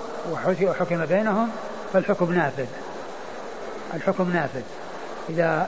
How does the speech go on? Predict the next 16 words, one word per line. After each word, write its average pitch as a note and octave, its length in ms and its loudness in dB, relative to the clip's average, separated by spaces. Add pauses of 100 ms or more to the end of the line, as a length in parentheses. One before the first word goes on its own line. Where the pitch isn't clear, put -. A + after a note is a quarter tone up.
(140)
يعني D#3 340 0
إذا E3 360 2
ط-، G3 160 4
إذا E3 300 2
طلب F3 440 6 (500)
الم-، E3+ 280 0
ال-، F3 160 4
المقضي E3 880 0
عليه، D#3+ 440 4
المقضي E3+ 460 2
له E3 420 6 (640)
أن F#3 220 4 (640)
ينفذ F3+ 380 4
الحكم G3+ 420 6 (340)
فإنه G#3 520 4 (120)
ينفذ. F#3+ 340 0